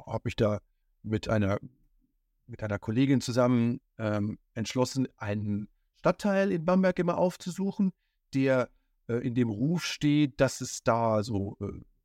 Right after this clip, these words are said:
sozial, dass es ein sozialer Brennpunkt ist und dass da halt die, die, äh, Leute wohnen, die, die es nicht leicht haben und so, ne? Und da haben wir gemacht, „Okay, wir gehen dahin, die Andrea und ich, und wir sind immer, immer freitags,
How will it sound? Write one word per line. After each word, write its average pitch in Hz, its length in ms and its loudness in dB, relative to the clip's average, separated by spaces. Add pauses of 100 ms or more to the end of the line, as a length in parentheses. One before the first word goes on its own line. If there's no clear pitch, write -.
(200)
sozial, 98 680 0
dass 98 340 -8
es - 160 -6
ein 101 120 -2
sozialer 131 360 0
Brennpunkt 131 580 -2
ist 120 340 0
und 104 100 -4
dass 104 120 -4
da 98 160 -2
halt 101 160 -2
die, 107 200 -2
die, - 200 -10 (400)
äh, 113 80 -6
Leute 123 480 0
wohnen, 110 340 4
die, 104 320 -2 (480)
die 104 280 -8
es - 160 -14
nicht 120 120 -4
leicht 180 400 2
haben 147 400 -2
und 131 100 2
so, 123 160 -2
ne? 151 100 0
Und - 520 -8
da 120 40 2
haben 135 80 2
wir 156 60 6
gemacht, 139 200 2
„Okay, 262 240 4
wir 196 80 2
gehen 143 120 2
dahin, 180 220 0 (200)
die 131 120 -6
Andrea 127 320 0
und 143 100 -2
ich, 262 160 0
und 202 60 -4
wir 143 80 0
sind 127 120 -4
immer, 127 220 -2
immer 294 180 2
freitags, - 580 -2